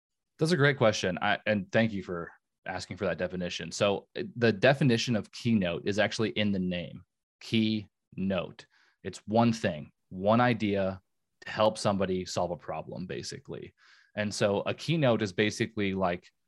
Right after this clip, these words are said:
your main offer, if you will. Now, some people might have multiple keynotes, multiple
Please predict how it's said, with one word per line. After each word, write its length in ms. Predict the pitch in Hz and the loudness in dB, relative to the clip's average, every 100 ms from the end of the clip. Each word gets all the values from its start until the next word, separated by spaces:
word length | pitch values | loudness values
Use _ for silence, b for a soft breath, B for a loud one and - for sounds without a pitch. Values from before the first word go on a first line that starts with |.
| _ _ | _ _
your 220 | 120 117 120 | -2 4 6
main 380 | 117 123 123 120 | 8 8 4 2
offer, 440 | 98 98 - 87 80 | -2 -4 -4 -8 -8
if 220 | 82 - | -10 -10
you 120 | 87 | -10
will. 280 | 85 80 69 | -8 -8 -8
Now, 160 | 101 101 | -2 -2
some 220 | - 127 | 0 2
people 240 | 135 131 117 | 2 4 4
might 200 | 110 107 | 4 2
have 220 | 110 101 | 0 -2
multiple 540 | 104 98 - 101 98 - | -2 -2 -4 -6 -8 -12
keynotes, 760 | - 107 101 92 85 90 - | -8 -4 -2 -2 -2 -6 -6
multiple 420 | 98 95 95 92 | -4 -4 -4 -10